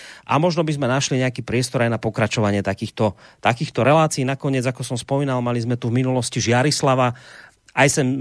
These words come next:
raz za čas príde. Tieto témy boli vždy zaujímavé a aj, aj vidím aj teraz vlastne od samého začiatku mi tu zvoní telefón v jednom kuse. Ja som vedel, že dnes chcete veľa vecí povedať, tak aj preto som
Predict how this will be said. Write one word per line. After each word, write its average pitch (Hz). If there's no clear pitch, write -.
raz 127
za 135
čas 120
príde. 143
Tieto 139
témy 139
boli 131
vždy 120
zaujímavé 139
a 120
aj, 131
aj 135
vidím 139
aj 120
teraz 135
vlastne 117
od 117
samého 131
začiatku 123
mi 120
tu 117
zvoní 120
telefón 123
v 120
jednom 127
kuse. 131
Ja 113
som 131
vedel, 127
že 117
dnes 120
chcete -
veľa 123
vecí 120
povedať, 131
tak 110
aj 113
preto 123
som 123